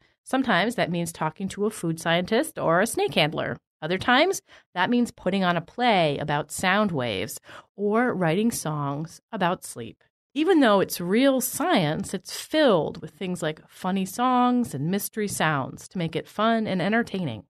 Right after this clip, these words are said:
for kids and adults. The show is specifically built to be enjoyable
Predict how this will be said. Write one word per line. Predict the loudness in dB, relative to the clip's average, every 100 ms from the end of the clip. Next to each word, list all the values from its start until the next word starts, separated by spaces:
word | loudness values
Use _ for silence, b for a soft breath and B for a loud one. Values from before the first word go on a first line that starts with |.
| _
for | -10
kids | -4 0 0 -2 -12 _ _ _
and | -8 -4 -4 -4
adults. | -4 -4 -4 -6 -20 -20 b b b _
The | -2
show | 4 4
is | 4 2 2
specifically | 0 -2 -2 -2 0 0 0 -2
built | 0 0 0 -2 _
to | -8
be | -4 0
enjoyable | 2 2 0 0 -2 -6